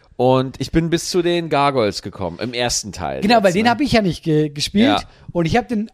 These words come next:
Speaker 2: bewusst nicht angefangen, weil ich den anderen so gesuchtet habe, dass ich mir gesagt habe, „Nee, ich will jetzt eine Pause.“ Also weißt du, weil ich hab ja dann, ich hab so viel das Spiel gespielt und dann so, „Ey, jetzt bra-, brauch ich ein bisschen Abstand.“
Speaker 1: Du hast Dark Souls drei komplett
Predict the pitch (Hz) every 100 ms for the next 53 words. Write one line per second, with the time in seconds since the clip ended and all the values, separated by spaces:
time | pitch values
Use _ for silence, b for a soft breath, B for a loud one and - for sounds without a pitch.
0 | _ _ 160 156 143 247 - 117 185 208
1 | 226 208 - 165 226 269 b b b 160
2 | 156 151 185 214 208 165 175 240 214 185
3 | 208 202 - 139 147 233 233 165 160 160
4 | 185 160 165 175 - 175 175 170 B B
5 | B 160 226 202 175 214 202 202 165 185
6 | 196 180 139 147 147 185 202 180 175 190
7 | 165 165 160 b b b _ 151 151 226
8 | 190 196 - 233 196 - 190 220 220 -
9 | 156 160 160 185 214 220 - 170 202 185
10 | - 175 147 185 185 - 202 151 160 -
11 | 160 180 180 160 - 143 160 156 143 151
12 | 160